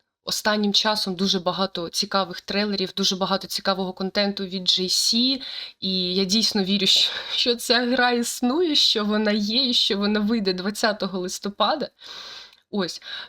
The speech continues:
Тому, е, я думаю, що вам також, як і мені, сподобався цей трейлер. Е, він крутий,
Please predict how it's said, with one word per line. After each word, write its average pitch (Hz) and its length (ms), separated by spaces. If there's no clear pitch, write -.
Тому, 254 680
е, 202 220
я 202 120
думаю, 208 240
що - 220
вам 190 200
також, 208 480
як 185 140
і 208 40
мені, 208 240
сподобався 202 680
цей 190 240
трейлер. 185 580
Е, 175 340
він 202 220
крутий, 185 500